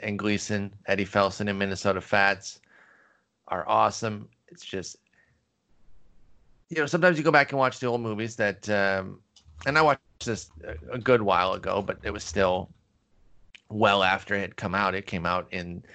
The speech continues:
nineteen sixty-one. I never had, you know, <laughs> I was born twenty years after it, and I pro-, didn't watch it probably till I was, like, twenty, my mid-twenties. So, um,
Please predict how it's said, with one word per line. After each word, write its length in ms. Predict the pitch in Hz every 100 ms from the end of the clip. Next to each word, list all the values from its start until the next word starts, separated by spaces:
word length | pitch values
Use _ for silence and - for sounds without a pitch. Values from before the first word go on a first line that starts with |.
| - -
nineteen 280 | 95 95
sixty-one. 580 | 90 101 - 92 131 127
I 60 | 107
never 220 | 107 104
had, 300 | 110 107 104 -
you 120 | 120
know, 140 | - - - - 139
<laughs> 340 | - - -
I 80 | 104
was 100 | 107
born 240 | 151 196
twenty 240 | 165 190 180
years 180 | 180 165
after 340 | 147 143 123
it, 160 | 123 120
and 140 | 120
I 120 | 110
pro-, 240 | 107 123 110
didn't 340 | 120 131 127
watch 240 | 120 127 127
it 100 | 127
probably 260 | 127 123
till 140 | 117 117
I 80 | 113
was, 460 | 117 135 123 95
like, 320 | 104 101 - - _ _ _ -
twenty, 840 | - 110 107 104 101 101 98 98
my 160 | 104 101
mid-twenties. 880 | 104 117 127 - 95 80 95 95 -
So, 400 | - 104 90 95 - - - - -
um, 680 | 117 107 104 - 95 95